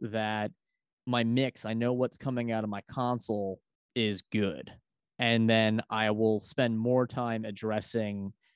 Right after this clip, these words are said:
trying to get the P A worked out and get the room worked out. I'll spend more time attacking that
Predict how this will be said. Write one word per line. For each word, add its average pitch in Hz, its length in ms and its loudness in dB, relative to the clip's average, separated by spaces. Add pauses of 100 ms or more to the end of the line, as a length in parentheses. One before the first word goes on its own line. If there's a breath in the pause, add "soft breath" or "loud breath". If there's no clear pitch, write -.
(280)
trying 117 400 4
to 104 340 4
get 120 120 0
the 98 80 -8
P 120 340 4
A 113 440 4 (140)
worked 113 360 -2
out 104 380 0
and 107 180 -6
get 101 100 -4
the 104 100 -4
room 120 360 4
worked 107 320 0
out. 101 240 0
I'll 113 80 -2
spend 110 340 0
more 113 220 2
time 110 260 -2
attacking 101 520 -6
that 104 320 -2